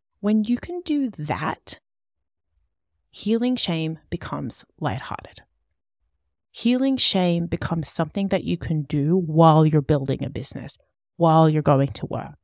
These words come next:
while you're perfecting your head rolls in bachata. That's just a me thing.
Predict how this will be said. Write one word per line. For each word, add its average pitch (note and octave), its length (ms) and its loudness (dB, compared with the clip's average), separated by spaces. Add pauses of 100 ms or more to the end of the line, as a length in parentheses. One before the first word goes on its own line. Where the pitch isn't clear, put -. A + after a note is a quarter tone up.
(340)
while D#3+ 380 0
you're D#3 140 -4
perfecting D3+ 680 -4
your D3 120 -6
head C#3+ 260 -10
rolls - 260 -8
in D#3 120 -2
bachata. - 480 -6 (1600)
That's - 200 0
just - 260 -8
a - 40 -2
me - 140 -2
thing. - 300 -8